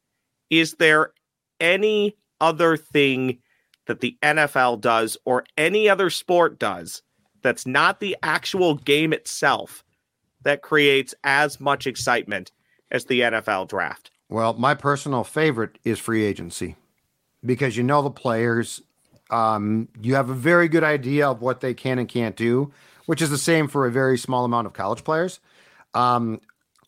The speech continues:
Speaker 2: money is thrown around like drunken sailors. Uh,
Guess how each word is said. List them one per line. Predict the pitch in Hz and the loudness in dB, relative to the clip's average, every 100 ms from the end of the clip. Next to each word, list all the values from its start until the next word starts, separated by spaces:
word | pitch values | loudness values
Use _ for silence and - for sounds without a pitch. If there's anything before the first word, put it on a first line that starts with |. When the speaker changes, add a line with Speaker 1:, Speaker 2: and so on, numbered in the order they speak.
| - | -2
Speaker 2:
money | 139 151 151 | 2 2 2
is | 131 | -2
thrown | 160 147 | 0 2
around | 143 139 139 139 | 2 0 0 -2
like | 117 | -4
drunken | - 123 120 | -4 -4 -4
sailors. | 110 139 151 143 143 143 135 - _ _ _ _ _ _ - | -4 0 0 2 0 0 -6 -16 _ _ _ _ _ _ -4
Uh, | 110 113 107 | 0 0 0